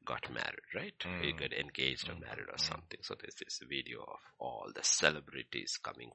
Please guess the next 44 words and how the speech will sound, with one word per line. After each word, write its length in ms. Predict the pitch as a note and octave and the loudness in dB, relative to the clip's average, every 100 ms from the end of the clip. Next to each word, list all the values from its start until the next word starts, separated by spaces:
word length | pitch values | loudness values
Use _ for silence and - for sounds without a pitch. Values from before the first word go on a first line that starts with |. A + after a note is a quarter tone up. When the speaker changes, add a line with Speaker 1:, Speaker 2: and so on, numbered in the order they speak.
| - | -8
Speaker 1:
for 140 | - | -8
that. 240 | - - - - _ _ _ - | -6 -6 -6 -8 _ _ _ -20
It's 140 | - - F2 | -6 -6 8
something 320 | G2+ F2+ - - - | 10 10 8 -2 -8
we 80 | - | -8
connected 380 | - - A#1 - | -6 -4 -6 -12
with 120 | - | -14
Ambani, 400 | - - - - | -14 -16 -18 -12
and 80 | - | -8
you 80 | B1 | -4
can 240 | - A#1 | -2 -2
see 240 | - - G#1 - | -4 -4 -6 -10
all 320 | - G1+ G1+ - | -12 -12 -12 -14
the 80 | - | -12
people, 320 | - - - G1+ | -12 -10 -12 -12
no? 120 | - - - - - - - | -14 -14 -10 -6 -6 -8 4
Superstars 840 | - - B1+ - G#1 G1+ G1+ - | 4 4 -2 2 4 4 2 -2
and 80 | D#2+ | -2
whatever 360 | F#2 E2 C#2+ - | 0 0 0 0
stars, 420 | - - - - - | 0 0 -4 -2 -4
everybody 440 | C#2+ C#2+ B2+ B2+ | -6 -8 -6 -6
coming. 500 | - A2 A2 G#2+ G#2+ - - - - - | -6 -6 -6 -8 -10 -16 -12 -10 -10 -8
And 140 | F2 D2+ | -6 -4
for 140 | C#2+ | -2
some 300 | - D2+ C#2 | 4 2 2
people, 360 | C2 A#1+ C2+ C2+ | -8 -6 -6 -4
you 100 | C2 | -4
have 200 | - - | -6 -6
people 320 | A1+ - A#1+ B1+ | -6 -4 -6 2
designated, 720 | - B1+ A#1+ - G#1+ - A1+ | 2 2 -2 -10 -10 -10 -6
all 240 | C#2+ B1 | -4 -4
the 80 | C2 | 0
show 240 | - - | 2 2
of 140 | A1+ - _ | -2 -6 _
cards 500 | - A1 G1+ - - | 4 6 6 2 0
and 160 | A1+ - | -2 -6
clothes 600 | - B1+ G#1 G1+ - - | -8 -6 -6 -8 -8 -6
and 160 | C#2+ F2 | -6 -6
bodyguards 640 | D2 A#2+ G2+ G#2+ G#2 - | -6 -6 -2 -2 -2 -8
and 100 | F2 | -6
everything, 540 | D#2 C2+ - - - - | -6 -6 -10 -10 -12 -14
and 140 | - | -16
Ambani 420 | - - B2+ - - | -14 -8 -8 -6 -6
coming 280 | - - | -6 -6